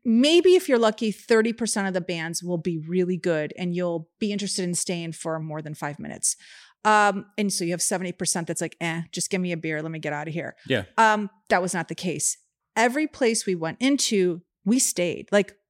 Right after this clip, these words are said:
Speaker 1: for, like, a half an hour to listen to the music. Uh, the way it works is you walk into, I'm just gonna give an example.
Speaker 2: Mm-hmm.
Speaker 1: One venue is a bar. You walk into the bar, and on the right-hand side will be a poster of all the bands playing that day,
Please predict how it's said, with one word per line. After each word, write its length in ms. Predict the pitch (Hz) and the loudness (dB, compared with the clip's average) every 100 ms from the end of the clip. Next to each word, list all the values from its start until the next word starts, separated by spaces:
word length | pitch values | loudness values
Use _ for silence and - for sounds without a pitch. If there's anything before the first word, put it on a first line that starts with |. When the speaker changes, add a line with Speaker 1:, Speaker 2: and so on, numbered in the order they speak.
| _ _ | _ _
Speaker 1:
for, 160 | - 254 | 2 4
like, 160 | 220 | 6
a 40 | 202 | 4
half 220 | 185 170 | 2 0
an 80 | 165 | -2
hour 240 | 151 131 | -4 -4
to 60 | 156 | -4
listen 260 | 165 - | -4 -4
to 60 | 165 | -6
the 60 | 156 | -6
music. 440 | 170 160 - - - - - - | -6 -6 -8 -12 -18 -20 -8 2
Uh, 220 | 220 214 | 4 4
the 100 | 214 | 4
way 120 | 262 | 4
it 80 | 254 | 4
works 240 | 254 240 | 2 0
is 60 | 202 | -2
you 80 | 190 | 0
walk 300 | 202 196 208 | 2 2 2
into, 260 | 208 - 196 | 0 0 -2
I'm 80 | |
just 140 | 180 - | -2 -4
gonna 140 | 185 | -4
give 120 | 175 | -6
an 60 | 170 | -6
example. 520 | 165 165 156 165 165 _ - | -6 -6 -6 -8 -8 _ -8
Speaker 2:
Mm-hmm. 100 | 190 | -2
Speaker 1:
One 180 | 214 220 | 0 2
venue 340 | 202 196 190 - | 2 2 0 0
is 100 | 170 | -2
a 40 | |
bar. 300 | 165 135 - | -2 -2 -4
You 100 | 202 202 | -2 2
walk 220 | 226 226 | 2 2
into 120 | 311 | 0
the 60 | 302 | 2
bar, 360 | 180 160 170 - - _ _ | 2 2 0 -6 -20 _ _
and 100 | 233 | -2
on 60 | 226 | 0
the 80 | 208 | 0
right-hand 480 | 202 247 233 262 226 | 2 0 0 0 0
side 200 | 240 208 | 2 0
will 80 | 185 | 0
be 100 | 185 | -2
a 60 | |
poster 600 | - - 247 - - 165 - _ _ _ _ - - - | -4 -2 -2 0 0 -2 -4 _ _ _ _ -16 -14 -2
of 140 | 214 190 | -2 2
all 160 | 226 269 | 4 6
the 100 | 302 | 4
bands 360 | 220 220 180 - | 2 2 2 -2
playing 520 | - 220 208 175 160 | -4 0 2 2 0
that 280 | 185 180 185 | 2 2 0
day, 360 | 185 151 127 | -2 -2 -4